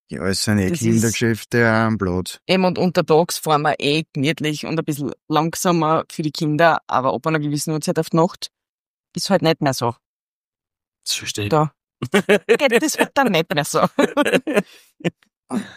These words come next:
Speaker 3: Auf welche Veranstaltungen kann man sich hören, kann man euch noch treffen, ja?
Speaker 2: Ja, wie gesagt, also wir nehmen ja den Podcast jetzt gerade im Steirer Park in Seisberg in unserer Kasse auf.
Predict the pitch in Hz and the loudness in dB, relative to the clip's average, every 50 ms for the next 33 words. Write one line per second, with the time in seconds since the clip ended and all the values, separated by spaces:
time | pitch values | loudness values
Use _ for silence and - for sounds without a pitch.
0 | - - 143 139 135 123 113 101 92 90 82 - _ _ _ _ _ _ _ _ | -8 -4 -4 -2 -2 -2 -4 -6 -8 -12 -16 -18 _ _ _ _ _ _ _ _
1 | _ _ _ _ _ - 143 143 127 143 180 175 202 208 180 165 165 107 147 185 | _ _ _ _ _ 0 0 0 2 0 0 2 2 0 0 0 0 2 2 2
2 | 180 - 190 - - 165 156 135 - 131 139 139 139 131 120 127 120 117 117 117 | 0 0 -2 -2 0 0 0 -2 0 0 0 0 0 -2 -2 -2 0 2 2 2
3 | 120 120 120 107 - - - - - 113 113 110 101 104 - - 113 101 104 107 | 2 2 0 -2 -6 -12 -14 -6 -4 -2 0 0 0 -2 -2 -6 -6 -4 -4 -6
4 | 101 - 104 101 98 92 92 - _ _ _ _ _ _ _ _ _ _ - 196 | -4 -4 -4 -2 -2 -2 -2 -4 _ _ _ _ _ _ _ _ _ _ -4 -2
5 | 196 170 175 - 185 185 190 170 - 190 - - 135 131 - - - 147 147 170 | -2 -2 -2 -4 -4 -2 -2 -2 -2 -2 0 0 0 0 -2 -6 -6 -6 -4 -4
6 | 165 185 180 175 175 170 180 175 170 170 170 170 165 160 160 170 170 - 143 151 | -2 0 0 2 2 2 0 0 0 0 0 0 0 0 0 -2 -4 -2 -4 -6
7 | - - - 180 170 - - 160 151 - - - - 151 - 165 156 - - - | -6 -6 -4 -4 -4 -2 -4 -6 -6 -6 -8 -6 -4 -2 -2 -2 -4 -4 -4 -2
8 | 110 110 123 151 143 - 151 147 - - - 185 - - 143 110 131 - - - | -2 0 0 -2 0 2 0 0 0 0 -4 -4 -2 0 0 0 0 -2 -2 0
9 | 156 160 170 - 202 175 160 151 - - 135 127 - - 113 107 - - - 160 | 0 0 0 -2 -4 -2 -2 -4 -4 -8 -10 -10 -8 -10 -10 -10 -8 -4 0 2
10 | 147 151 175 277 - - - | 4 4 4 2 0 -4 -20